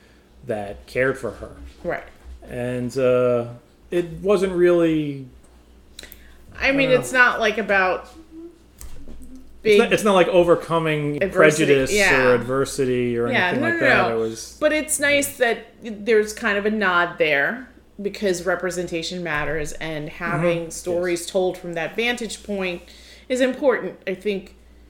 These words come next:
Speaker 2: when people see that, they feel validated, and I think that's important, especially in this day and age. And not only is it, you know, she's in a same-sex relationship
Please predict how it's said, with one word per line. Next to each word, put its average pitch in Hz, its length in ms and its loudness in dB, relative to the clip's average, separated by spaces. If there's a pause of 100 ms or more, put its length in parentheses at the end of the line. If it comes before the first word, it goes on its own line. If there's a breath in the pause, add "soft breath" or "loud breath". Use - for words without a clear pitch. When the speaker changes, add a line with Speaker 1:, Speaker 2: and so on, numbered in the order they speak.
(320 soft breath)
Speaker 2:
when 202 180 -2
people 208 360 -6
see 254 380 -6
that, 175 260 0
they 180 100 -2
feel 175 220 -4
validated, 185 800 -2
and 170 100 -8
I 160 80 -8
think 165 240 -12
that's 175 260 -2
important, 147 600 -10
especially 170 460 -8
in 175 80 -4
this 175 180 -6
day 170 160 -4
and 165 100 -8
age. 156 320 -12 (460 soft breath)
And 208 180 -2
not 208 220 2
only 196 320 -2
is 185 160 -2
it, 185 200 -2 (640)
you 208 160 -2
know, 185 120 2
she's 190 220 -2
in 180 80 -2
a 175 60 0
same-sex 180 640 -4
relationship 180 640 -6